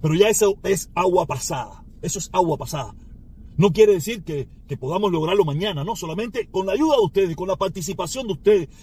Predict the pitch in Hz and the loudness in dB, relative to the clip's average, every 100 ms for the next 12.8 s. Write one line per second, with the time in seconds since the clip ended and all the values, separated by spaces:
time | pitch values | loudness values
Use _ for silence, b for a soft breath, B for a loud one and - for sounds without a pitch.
0 | B 208 214 202 196 190 196 185 254 226 | B 2 2 2 2 2 2 0 -4 -4
1 | 156 220 214 185 175 160 165 151 226 190 | 0 2 2 0 -2 -2 -2 -4 -2 4
2 | 196 262 294 220 - 247 220 185 208 202 | 4 4 -4 -4 -6 2 4 4 -2 -4
3 | 170 143 226 190 b b b 139 147 143 | -4 -4 -2 -4 b b b -4 -2 0
4 | 151 208 175 156 208 202 151 156 147 151 | 2 4 4 4 6 6 2 -6 -6 -2
5 | 214 208 160 135 202 196 151 147 151 202 | -2 -2 -4 -4 -2 -2 -4 -4 -2 -2
6 | 214 190 160 226 175 156 202 175 165 180 | 0 -2 -2 -4 -4 -4 -4 -4 -2 0
7 | 208 B B B 156 160 220 214 143 - | 0 B B B 0 2 2 0 -2 -6
8 | - 180 196 190 311 262 185 165 160 202 | -2 0 0 2 2 2 2 0 0 2
9 | 175 160 143 220 165 127 - 143 151 143 | 2 -2 2 4 4 -2 -4 -2 0 0
10 | 240 202 165 185 180 208 208 B 151 139 | 0 0 0 2 4 4 4 B 0 2
11 | 143 190 156 147 175 156 131 120 170 165 | 2 2 2 2 0 -2 -4 -6 -4 -2
12 | 143 B B 170 160 170 202 | -4 B B 2 2 6 6